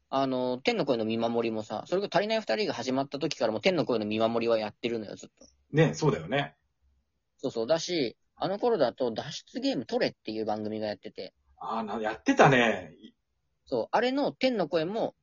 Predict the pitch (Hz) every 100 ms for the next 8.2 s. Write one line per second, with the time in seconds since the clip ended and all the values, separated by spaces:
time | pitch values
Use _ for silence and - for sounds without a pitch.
0 | - 131 143 139 135 123 101 - - 196
1 | 202 123 98 90 104 104 - - _ _
2 | _ _ _ _ 143 208 151 - 175 233
3 | 262 254 208 202 220 262 131 - - 160
4 | 202 190 117 113 107 104 110 _ _ _
5 | 135 147 160 214 240 208 127 139 117 -
6 | 156 170 170 202 202 - - - 226 226
7 | 214 160 104 107 101 104 104 104 113 107
8 | 101